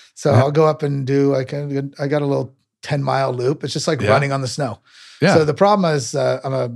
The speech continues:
Speaker 1: I like trail running.
Speaker 2: Okay.
Speaker 1: But when it snows in Mammoth, you can't really trail run, so I convert to skate
Speaker 2: Go
Speaker 1: skiing.
Speaker 2: do that.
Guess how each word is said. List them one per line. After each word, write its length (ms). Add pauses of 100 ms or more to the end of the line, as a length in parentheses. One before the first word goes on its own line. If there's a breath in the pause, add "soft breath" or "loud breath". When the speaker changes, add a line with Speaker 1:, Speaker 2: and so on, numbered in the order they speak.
(220)
Speaker 1:
I 40
like 220 (480)
trail 320
running. 420 (420)
Speaker 2:
Okay. 220 (360)
Speaker 1:
But 440 (140)
when 180
it 80
snows 440
in 100
Mammoth, 480
you 120
can't 220
really 160
trail 260
run, 220
so 200
I 80
convert 300
to 40
skate 300
Speaker 2:
Go 160
Speaker 1:
skiing. 40
Speaker 2:
do 120
that. 260